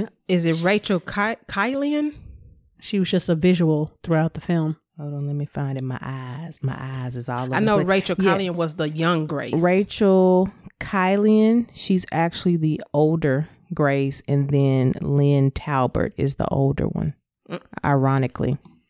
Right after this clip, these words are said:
Speaker 1: You just said
Speaker 2: You
Speaker 1: the same
Speaker 2: said, you
Speaker 1: thing.
Speaker 2: said older twice.
Speaker 1: Mm.
Speaker 3: Oh, younger. Lynn Talbert played young Grace.
Speaker 1: Oh,
Speaker 2: Oh,
Speaker 1: okay.
Speaker 2: gotcha. Uh, so then Christian's wife, Sonia, is played by Nicole Ari Parker.
Speaker 3: Mm-hmm.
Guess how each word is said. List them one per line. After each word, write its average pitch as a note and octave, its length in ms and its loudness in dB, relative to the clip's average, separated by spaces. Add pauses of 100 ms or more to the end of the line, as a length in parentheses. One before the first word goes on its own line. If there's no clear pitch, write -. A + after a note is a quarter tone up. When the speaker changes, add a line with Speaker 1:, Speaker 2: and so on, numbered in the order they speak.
(260)
Speaker 1:
You A#3 120 -6
just F3 180 -6
said - 120 0
Speaker 2:
You G3+ 60 6
Speaker 1:
the F#3+ 40 -2
same G3+ 140 4
Speaker 2:
said, F#3 80 0
you G#3+ 100 4
Speaker 1:
thing. - 80 2
Speaker 2:
said F#3 140 4
older D#3+ 260 0
twice. D#3 460 0 (140)
Speaker 1:
Mm. F3 80 -10
Speaker 3:
Oh, F3+ 280 6
younger. C#3 480 -6 (580)
Lynn D#3 240 2
Talbert C#3+ 520 -2
played C#3 500 -2
young C3 340 0
Grace. - 500 -6 (220)
Speaker 1:
Oh, D3 140 -2
Speaker 2:
Oh, D#3+ 40 -6
Speaker 1:
okay. C#3+ 300 -12
Speaker 2:
gotcha. - 260 -6 (720)
Uh, F#3+ 360 6
so G#3 180 2
then G3+ 680 4
Christian's C4+ 500 2
wife, G3+ 400 4
Sonia, F#3 560 4 (120)
is F#3+ 140 0
played F3+ 380 2
by E3+ 240 4
Nicole F3 420 4
Ari D#3+ 300 4
Parker. E3 460 2 (100)
Speaker 3:
Mm-hmm. E3+ 560 6